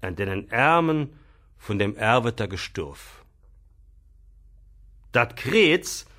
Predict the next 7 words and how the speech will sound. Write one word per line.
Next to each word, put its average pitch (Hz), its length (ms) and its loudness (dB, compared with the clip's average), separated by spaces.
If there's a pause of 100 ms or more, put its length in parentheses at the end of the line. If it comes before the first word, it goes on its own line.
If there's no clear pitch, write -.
(300)
wat 113 140 0
die 131 60 2
Leit 135 340 4
Lom 117 340 2
weh 143 280 4
obgeriet 120 580 -2
hun, 147 300 -4